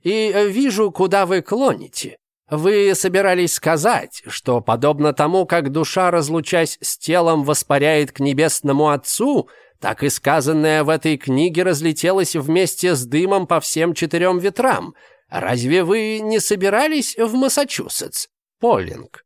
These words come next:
«Меня удерживал лишь недостаток средств на дорогу, который я бы уже восполнил, если бы Джек Кетч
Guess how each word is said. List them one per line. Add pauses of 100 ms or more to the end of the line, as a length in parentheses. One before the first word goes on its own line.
(460)
«Меня
удерживал
лишь
недостаток
средств
на
дорогу, (340)
который (100)
я
бы
уже
восполнил,
если
бы
Джек
Кетч